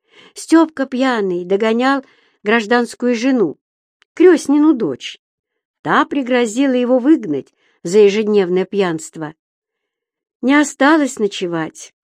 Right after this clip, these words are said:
Не выручила Стёпку и заступничество крестной. Стёпка втащил на коня отца, стал смахивать комаров с его лысины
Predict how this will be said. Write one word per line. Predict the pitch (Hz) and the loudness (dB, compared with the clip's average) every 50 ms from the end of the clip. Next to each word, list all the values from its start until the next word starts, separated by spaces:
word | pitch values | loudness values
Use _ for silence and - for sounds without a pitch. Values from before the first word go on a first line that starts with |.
| _ _ _ _ _ _ _ _ _ _ _ _ _ _ - | _ _ _ _ _ _ _ _ _ _ _ _ _ _ 0
Не | 233 254 262 247 | 2 2 4 4
выручила | 262 330 381 339 - - - 208 196 185 | 4 4 4 4 2 -2 -4 -4 -4 -4
Стёпку | 180 - - 208 190 170 - _ _ 165 - - _ _ _ _ _ _ | -6 -6 -4 -4 -4 -4 -6 _ _ -16 -16 -16 _ _ _ _ _ _
и | - 233 | -2 -2
заступничество | 208 202 208 202 202 - - 285 349 349 - 196 170 - - 170 - - 185 175 165 | 0 0 -2 -4 -6 -4 -4 -4 -4 -2 -4 -8 -8 -8 -10 -12 -12 -12 -12 -12 -12
крестной. | - - 185 190 214 233 220 - - 196 185 190 196 - _ _ _ _ _ _ _ _ _ _ _ _ _ _ _ _ _ | -10 -8 -6 -4 -4 -4 -6 -8 -8 -8 -8 -8 -10 -12 _ _ _ _ _ _ _ _ _ _ _ _ _ _ _ _ _
Стёпка | - - - - 330 339 339 339 - - 277 | -20 -18 -4 2 2 2 2 2 -2 -4 -6
втащил | 254 - - 247 254 240 - - 285 285 262 | -6 -4 -4 -4 -4 -4 -4 -4 -2 -2 0
на | 247 240 226 | 0 -2 -4
коня | - 233 226 220 233 247 247 - - | -4 -6 -4 -4 -4 -4 -4 -6 -6
отца, | 208 220 - _ - - - 233 208 208 202 - _ _ _ _ _ _ _ _ _ _ _ _ | -8 -10 -10 _ -16 -8 -4 -2 -2 -2 -2 -6 _ _ _ _ _ _ _ _ _ _ _ _
стал | - - - - 220 220 202 | -20 -8 -4 -2 -2 -2 -2
смахивать | - - 208 214 220 220 - - 196 196 196 - - _ _ _ _ | -4 -2 0 0 0 0 -2 -4 -4 -4 -6 -6 -12 _ _ _ _
комаров | - - 202 202 196 202 226 277 294 - | -6 -2 0 2 2 4 2 2 2 0
с | - - | -4 -6
его | 214 190 190 | -4 -2 -2
лысины | 190 190 180 175 165 - - 151 156 151 147 | 0 0 -2 -2 -4 -6 -10 -12 -12 -12 -14